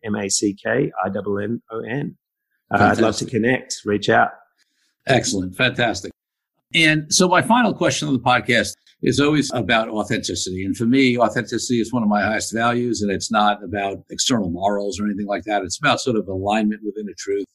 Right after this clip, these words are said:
Speaker 2: you know, getting clear on what we're here for and making decisions from that aligned place. Uh, what does authenticity mean to you, and how does it apply to your life and business?
Speaker 1: I've just learnt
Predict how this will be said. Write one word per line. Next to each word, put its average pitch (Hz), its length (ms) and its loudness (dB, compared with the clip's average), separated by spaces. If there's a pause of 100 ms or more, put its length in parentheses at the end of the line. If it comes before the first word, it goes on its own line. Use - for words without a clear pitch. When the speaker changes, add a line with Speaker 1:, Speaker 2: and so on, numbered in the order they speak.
(480)
Speaker 2:
you 120 80 2
know, 90 160 4
getting 107 340 -2
clear 104 180 0
on 95 80 -2
what 101 160 -6
we're 90 140 -6
here 98 160 -2
for 104 320 -2
and 95 240 -2
making 95 300 -8
decisions 95 420 -2
from 95 220 -6
that 90 260 -4
aligned 92 400 -6
place. 107 560 2
Uh, 110 220 -2
what 180 140 4
does 269 120 4
authenticity 123 640 -2
mean 110 200 0
to - 100 -12
you, 101 180 -2
and 98 100 -4
how 117 100 4
does 107 180 -4
it 101 80 -8
apply 101 320 -2
to 101 140 -8
your 98 100 -2
life 101 220 -4
and 95 100 -2
business? 110 380 -8 (920)
Speaker 1:
I've 120 140 2
just 156 260 4
learnt 123 480 2